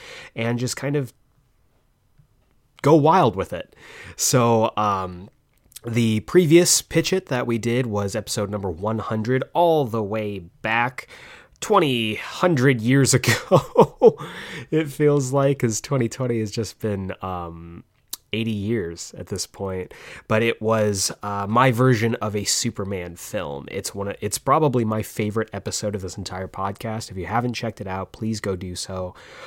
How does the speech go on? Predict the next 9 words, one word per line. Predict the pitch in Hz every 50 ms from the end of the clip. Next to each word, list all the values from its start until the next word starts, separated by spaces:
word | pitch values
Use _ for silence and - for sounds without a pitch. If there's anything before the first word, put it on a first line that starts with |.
| - - -
Um, | - 101 98 98 98 98 95
this | 92 90 123 180 202 - - - - - _ - -
is | 175 196 190 151 113 98 92 90 98 - - - - - - - - -
my | - 113 123 147 190 208 208 196 -
pitch | - - - - 165 147 139 - - - - -
for | - - - - 113 110 117 - -
an | 107 98 - - _ -
Iron | - 117 127 135 139 143 151 147 143
Fist | 135 - - - 120 120 110 - - -